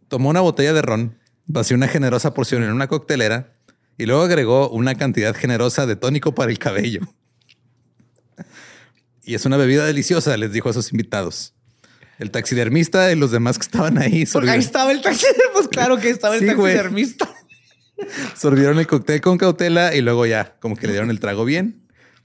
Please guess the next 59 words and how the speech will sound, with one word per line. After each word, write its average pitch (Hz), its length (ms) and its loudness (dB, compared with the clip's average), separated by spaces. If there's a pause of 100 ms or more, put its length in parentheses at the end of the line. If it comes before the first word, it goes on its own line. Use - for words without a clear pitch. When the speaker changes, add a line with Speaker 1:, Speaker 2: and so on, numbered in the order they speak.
(140)
Speaker 1:
Marion 123 360 0
dijo 135 200 2
que 143 160 -2
la 143 160 2
bebida 127 300 2
era 127 80 2
algo 127 160 0
nuevo 165 400 0 (800)
y - 80 -6
los 113 160 -4
invitados 117 320 -4
dijeron, 120 260 -2
"Sí, 147 160 -2
tienes 143 200 -2
razón, 127 260 -2
es 113 60 -2
algo 117 200 -2
nuevo". 107 300 -2
<laughs> - 300 -6
Speaker 2:
Sí, 170 100 -2
nada 143 180 0
de 156 80 0
jamás, 139 600 -8
de 131 80 -8
jamás 127 360 -6
se 147 80 -4
Speaker 1:
Nadie 127 120 0
Speaker 2:
había 127 80 -2
Speaker 1:
se 123 60 0
había 113 100 0
Speaker 2:
hecho 139 140 -8
en 127 60 0
la 120 60 -4
Speaker 1:
tomado 117 240 -2
Speaker 2:
historia 151 160 2
de 156 40 0
la 156 60 0
humanidad, 127 420 -4
güey. 101 160 -8 (280)
Speaker 1:
Sí, - 140 -12
güey, 110 160 -6
con 95 140 -10
Speaker 2:
Pe-, - 80 -12
Speaker 1:
pinche 127 200 -4
Speaker 2:
mezclar 127 280 -6
estas 123 200 -6
dos 117 180 -10
pendejadas. 120 500 -6 (500)
Speaker 1:
<laughs> - 480 -20
Ahora, 101 440 -8 (800)
de 113 200 -6
vuelta 127 260 -2
en 160 60 2
Washington, 127 640 -2
el 113 100 -4
Congreso 113 400 -2
aprobó 113 440 0
y 110 80 -2
Roosevelt 113 460 -4